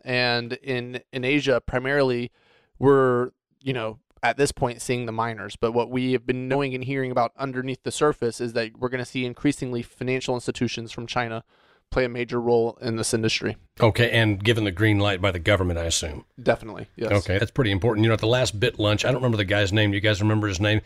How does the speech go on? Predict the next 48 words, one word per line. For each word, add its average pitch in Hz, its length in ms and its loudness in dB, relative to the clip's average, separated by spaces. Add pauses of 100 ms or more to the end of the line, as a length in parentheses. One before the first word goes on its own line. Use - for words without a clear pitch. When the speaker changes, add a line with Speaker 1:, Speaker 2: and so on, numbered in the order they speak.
(120)
Speaker 2:
The 110 80 -2
guy 110 140 2
that 104 120 0
had 98 140 -2
been 113 180 4
to 98 40 -2
North 101 240 2
Korea. 101 440 2 (840)
Speaker 1:
Oh, 120 200 0
yeah. 110 200 -12 (100)
Uh, 113 100 -16 (1200)
in 131 100 -2
case 151 220 2
he, 135 200 -4
he's 127 200 -6
listening 123 300 0
to 113 80 -8
this, 113 220 -2
yes, 123 240 2
I - 20 0
remember 127 340 0
his 120 160 -4
name, 117 240 -4
but 117 140 -2
I, 120 100 0 (100)
for 123 180 2
privacy 127 420 4
reasons, 123 300 -2
I 127 80 4
won't 123 200 2
<laughs> - 20 -2
say. - 600 0
Speaker 2:
<laughs> - 60 -18 (1200)
I, 151 180 6
too, 190 180 6
remember 117 380 6
his 92 140 2
name. 101 180 6
I 107 60 6
was 104 120 4
just 104 200 0
testing 107 320 2
you, 110 100 4
gentlemen, 101 380 4
but 98 120 2
for 104 140 -4
privacy 101 460 2
reasons, 90 400 0